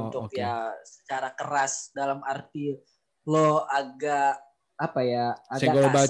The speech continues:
Speaker 2: bacok gitu
Speaker 1: ada
Speaker 2: ya?
Speaker 1: beberapa senggol bacok, iya, ada
Speaker 2: Hah?
Speaker 1: juga yang kayak gitu. Tapi nggak beneran bacok ya.
Speaker 2: Iya, maksudnya
Speaker 1: Sesimpel
Speaker 2: istilahnya,
Speaker 1: kayak,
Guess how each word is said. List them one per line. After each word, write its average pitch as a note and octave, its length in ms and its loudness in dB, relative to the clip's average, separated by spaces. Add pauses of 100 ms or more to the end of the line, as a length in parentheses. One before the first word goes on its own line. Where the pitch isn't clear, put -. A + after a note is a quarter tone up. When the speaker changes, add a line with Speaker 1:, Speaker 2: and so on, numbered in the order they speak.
(120)
Speaker 2:
bacok C#3 320 4
gitu C3 160 0
Speaker 1:
ada C#3 120 2
Speaker 2:
ya? D#3 100 2
Speaker 1:
beberapa D3+ 400 2 (420)
senggol E3+ 320 4
bacok, D#3+ 400 4
iya, D3 240 6 (100)
ada A#2 140 0
Speaker 2:
Hah? B2+ 80 -2
Speaker 1:
juga C3 220 -6
yang C3 180 0
kayak B2 180 -12
gitu. - 180 -12
Tapi C#3+ 220 -2
nggak G3+ 160 2
beneran D3+ 300 0
bacok D#3+ 380 2
ya. B2 80 -4
Speaker 2:
Iya, D3+ 280 6
maksudnya C#3+ 440 2
Speaker 1:
Sesimpel D3+ 180 -4
Speaker 2:
istilahnya, C3 320 4
Speaker 1:
kayak, A2 320 0